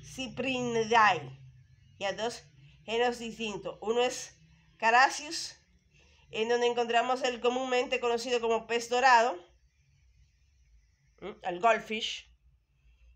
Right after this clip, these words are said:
Carassius aururatus, y el otro pez es el Cyprinus, el cual se ubica el famoso pez koi,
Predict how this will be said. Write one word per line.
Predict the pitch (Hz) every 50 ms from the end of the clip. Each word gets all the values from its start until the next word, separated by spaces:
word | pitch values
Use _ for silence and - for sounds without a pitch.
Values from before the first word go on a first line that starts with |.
| _ - -
Carassius | 190 196 214 240 254 254 254 294 285 285 302 - - - - - _ _ - _ _ - - - - - - - - - - _ _ _ _
aururatus, | - 208 214 220 233 240 262 269 269 - 247 254 277 - - - - - _ _ _ _ _ _ _ _ _ _ _ _ _ - - - - -
y | - 202
el | 226
otro | 240 269 269 262
pez | 269 285 277 269 277
es | 269 277 - 240 -
el | 240 240 254 247 233 - - - - _ _ _ _ _ _ _ _ _ _ _ _ _ _ _
Cyprinus, | - - - 269 214 226 277 320 320 302 269 233 220 226 - - - - - - _ _ _ _ _ _
el | - 214 214 214
cual | 240 247 247
se | 247 277 262
ubica | 254 - - 262 254 247 190
el | 240
famoso | 214 233 220 226 240 247 254 233
pez | - 233 240 247 - - - - - - - -
koi, | - 240 240 240 226 190 175 - -